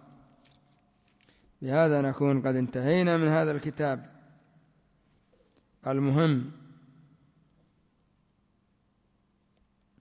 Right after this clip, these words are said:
والح-، والبخاري رحمه الله رتب كتبه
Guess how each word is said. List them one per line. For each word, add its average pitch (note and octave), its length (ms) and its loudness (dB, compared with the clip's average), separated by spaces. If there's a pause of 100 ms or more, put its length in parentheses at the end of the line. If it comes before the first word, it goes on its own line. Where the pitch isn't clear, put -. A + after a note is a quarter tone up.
(460)
والح-، D3 480 -4
والبخاري D3+ 1300 -4
رحمه C#3+ 400 -4
الله D#3 400 -2 (2250)
رتب D#3 540 -4
كتبه D#3 760 -4